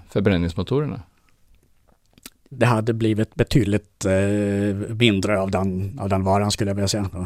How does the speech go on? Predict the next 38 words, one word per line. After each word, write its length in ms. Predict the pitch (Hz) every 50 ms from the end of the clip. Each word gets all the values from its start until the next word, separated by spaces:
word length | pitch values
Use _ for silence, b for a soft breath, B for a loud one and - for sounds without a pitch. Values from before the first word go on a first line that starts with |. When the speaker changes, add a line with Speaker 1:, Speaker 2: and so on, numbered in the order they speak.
| 98 - -
Speaker 2:
Det 120 | 107 101
är 340 | 98 98 98 101 101 104 104
svårt 280 | - - 147 131 123
att 80 | 113 -
tänka 240 | - 104 95 - 104
sig 100 | 107 104
att 60 | -
alla 220 | 104 101 98 98
svenskar 380 | 98 - 120 98 95 - 120 104
som 140 | - 110 95
har 180 | 110 113 107
en 80 | 104 104
sommarstuga, 580 | - - 120 101 101 104 - - 120 104 104 101
att 60 | -
man 100 | 107 101
skulle 380 | - 117 - - 104 - 113 - - - -
klara 320 | - - 127 110 131 156
sig 140 | 120 107 107
helt 260 | 147 165 143 - -
utan, 400 | 123 104 - - - 90 98 101 - - -
eh, 580 | - - 101 101 107 - 110 101 98 101 101
bilar. 420 | 104 117 107 104 156 - - - - - _ _ _ - - 120 - _ - - - _ _ - _ - - - - 135
Hela 200 | 110 110 117 120
den 120 | 117 107
kulturen 460 | 107 - 117 - - 196 226 143 98 101
är 60 | 90
uppbyggd 480 | 123 110 - - - 165 170 120 107
kring 280 | - - 160 156 131 117
att 140 | 107 104 -
man 140 | 120 107 98
har 120 | 104 110
tillgång 340 | - 117 107 110 98 92 -
till 140 | - 98 101
en, 140 | 98 104
eh, 240 | 107 107 101 101 110
bensindriven 680 | 107 107 101 101 - 113 92 92 117 139 - 107 104
bil. 200 | 98 147 165 160 - - _ _ _ _ _ 127
Speaker 1:
Mm. 120 | 107 104